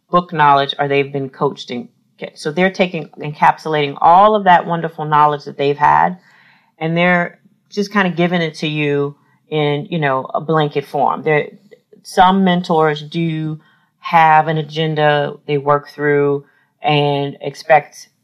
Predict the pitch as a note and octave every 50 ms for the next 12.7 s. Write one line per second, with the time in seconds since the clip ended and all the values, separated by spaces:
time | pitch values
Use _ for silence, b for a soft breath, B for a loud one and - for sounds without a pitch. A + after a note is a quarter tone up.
0 | _ - - C#3 C#3 C3+ C3+ C3+ C3+ C3+ C3+ _ _ _ _ _ _ _ _ _
1 | _ _ _ _ _ _ - _ - - - - F#3 F3 D#3 E3+ E3+ - - E3
2 | D#3 D3+ D3 D3+ - - - - - - _ - D#3 D#3 D3+ - - D3+ D3 -
3 | D#3+ D3 C#3 D3 C#3 - D3 D3 - - C#3+ C#3 C#3 C#3 C#3 C#3+ C#3 C#3 C3 C3+
4 | C3 C#3+ C#3+ C#3 C#3 C#3 C3+ C3+ B B B B B B B B B - C#3+ C#3
5 | C#3 C#3 C#3 C3+ - - - F#3 D#3+ D#3 D3+ D3 D3 D3 - - - - D3+ D3
6 | C#3 C#3+ C#3+ C#3+ - - D3+ D#3 D#3+ D#3+ D#3 - E3+ D#3+ D#3+ D#3+ - D#3+ D3+ D3+
7 | D3 D3 D#3 D3+ - - E3 D#3+ D#3+ D#3 D#3+ D#3+ D#3 D#3 D#3 b b b b b
8 | b - D#3 D3+ D3+ D3 C#3+ C#3+ C#3+ C#3+ C#3 B2+ - - C#3+ C#3 C3 C3 C3+ C#3
9 | D3 D3+ D#3 D#3 D3+ - - D#3 D#3 D3 D3 C#3+ - _ - - _ _ _ _
10 | _ _ - E3 D#3 D3 D3+ D3+ D3+ D3 D3 D3 C#3+ - - - C#3+ C#3 C3+ C3
11 | C3+ C3+ C#3 - D3 D3+ D3 D3 D3 D3+ D3+ D3+ D3 D3 D#3 D3+ D3 D3 D3 C#3+
12 | C#3+ - D3+ C#3+ C#3+ C#3+ C#3 C#3 C#3+ C#3+ C#3+ C#3 C#3 C#3